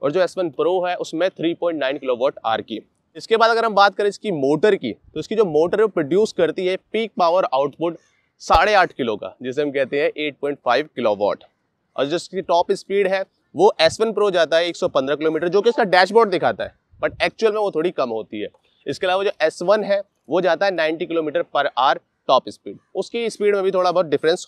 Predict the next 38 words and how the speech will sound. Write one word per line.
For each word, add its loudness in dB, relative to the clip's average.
हो 4
सकता -2
है, 2
अभी -2
हमने -2
चेक -4
नहीं -4
करा 0
है। -2
और 4
बात 6
करूँ 2
उनकी -2
रेंज 2
की, -4
तो -4
कंपनी 0
जो 2
क्लेम 2
करती -2
है 2
रियल 2
रेंज 0
वो 0
है 2
एक -6
सौ -2
पैंतीस -4
किलोमीटर -2
की -6
और 2
इसकी 0
जो 0
सर्टिफाइड -2
रेंज -4
है 2
वो -4
है -2